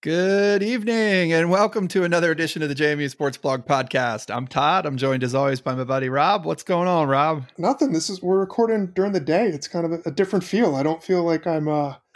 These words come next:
Speaker 1: <laughs>
Speaker 2: rushing after trying to get the kids to bed or, or trying to get done before it gets too late. This is
Speaker 1: Uh,
Speaker 2: whole,
Speaker 1: yeah.
Speaker 2: whole new window into our podcasting
Speaker 1: I,
Speaker 2: lives.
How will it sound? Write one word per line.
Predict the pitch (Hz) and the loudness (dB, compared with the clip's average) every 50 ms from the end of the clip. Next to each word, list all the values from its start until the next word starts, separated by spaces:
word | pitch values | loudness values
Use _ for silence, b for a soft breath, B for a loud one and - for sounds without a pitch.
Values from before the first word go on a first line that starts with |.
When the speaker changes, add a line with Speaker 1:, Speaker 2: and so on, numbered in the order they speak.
| - - | -8 -8
Speaker 1:
<laughs> | - - - - - | -8 -8 -10 -4 0
Speaker 2:
rushing | 151 170 175 - 170 185 185 175 165 | 2 2 2 2 2 2 4 4 2
after | 160 - - | 2 0 -4
trying | - - 185 175 | -4 -2 0 0
to | 170 | 0
get | 156 170 - | -2 -4 -4
the | - | -4
kids | - 175 170 160 156 | -2 -2 -2 -2 -2
to | - 160 | -4 -2
bed | 147 160 160 160 165 160 156 156 | 0 0 2 2 2 2 0 0
or, | 143 139 143 143 143 | 0 -2 -4 -4 -6
or | 131 | -8
trying | - - - 247 196 | -4 -2 0 0 2
to | 170 | 2
get | - 214 151 151 | 2 0 0 0
done | - 208 190 | 0 0 0
before | 185 160 190 180 | 0 0 0 2
it | 175 | 2
gets | 180 180 | 0 -2
too | - - 196 | -2 0 0
late. | 165 156 156 180 185 | 2 2 2 0 0
This | 185 180 - | -2 -6 -8
is | 190 175 - _ - - - | -10 -10 -12 _ -16 -12 -12
Speaker 1:
Uh, | - - _ _ _ | -12 -12 _ _ _
Speaker 2:
whole, | - 214 208 - | 0 0 0 0
Speaker 1:
yeah. | 123 131 | 0 2
Speaker 2:
whole | 175 220 214 | 2 2 4
new | 214 202 190 | 2 2 2
window | 185 208 208 180 151 147 | 2 2 2 0 0 0
into | 139 139 147 | 0 -2 -2
our | 143 143 143 143 143 - _ _ - | -2 -2 -4 -6 -8 -10 _ _ -8
podcasting | 175 165 151 - 156 143 - | -8 -8 -6 -8 -8 -4 0
Speaker 1:
I, | 143 160 | 0 2
Speaker 2:
lives. | 160 151 147 139 135 135 - - _ | 2 2 0 -2 -4 -8 -12 -18 _